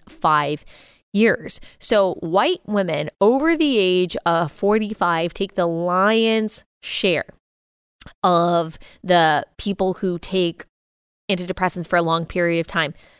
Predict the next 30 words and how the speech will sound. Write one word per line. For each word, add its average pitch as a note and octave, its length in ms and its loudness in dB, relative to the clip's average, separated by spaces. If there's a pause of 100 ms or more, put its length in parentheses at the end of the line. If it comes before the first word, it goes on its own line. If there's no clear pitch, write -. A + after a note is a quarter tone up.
Second D4+ 640 -4 (160)
is G3 140 2
white F3+ 260 -2
men F3 400 -2 (580)
over F3+ 160 2
the E3 180 0
age D#3+ 140 0
of E3 120 -4
forty-five, D#3 680 0 (300)
and D#3+ 160 -2
then F#3+ 160 4
it's B3+ 160 -2
younger G#3+ 320 2
adults, F3+ 600 2 (200)
and E3+ 100 -2
then E3+ 120 2
under G#3+ 240 2
that G3+ 200 2
it's F#3+ 160 -12
minority F#3 600 0
women, F3+ 420 0
forty-five F3 520 -2
plus, E3 340 0
and E3 120 -6
then D#3+ 160 -6
under F3 240 -2
that D#3 360 0
is E3 160 -8
minority D#3+ 520 -8
men, D3 380 -6